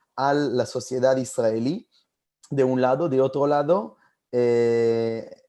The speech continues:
eh, más allá de, de punto de encuentro,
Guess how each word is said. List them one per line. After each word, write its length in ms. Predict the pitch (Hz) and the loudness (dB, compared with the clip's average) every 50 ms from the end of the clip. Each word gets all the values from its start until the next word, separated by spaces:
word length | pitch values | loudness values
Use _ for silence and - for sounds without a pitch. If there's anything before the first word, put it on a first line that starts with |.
| _ _ - | _ _ -16
eh, 920 | - 127 117 110 110 107 107 107 107 107 107 107 107 107 107 107 107 107 107 | -6 -2 0 0 0 2 0 0 0 0 0 0 0 0 0 -2 -2 -4 -4
más 240 | 110 123 131 123 - | -4 -6 -6 -6 -4
allá 280 | 143 127 117 139 135 127 | -4 -2 0 0 0 0
de, 500 | 117 113 113 110 110 110 107 107 110 110 | 0 0 -2 0 0 -2 -2 -4 -6 -6
de 180 | 107 110 113 113 | -4 -2 -4 -4
punto 420 | 113 113 113 _ 135 139 135 139 | -4 -10 -12 _ -8 -8 -8 -6
de 120 | 135 131 139 | -6 -6 -6
encuentro, 760 | 139 135 - 147 156 156 160 151 - 170 180 196 208 202 | -6 -6 -6 -6 -6 -6 -6 -4 -2 -2 -2 -2 -4 -8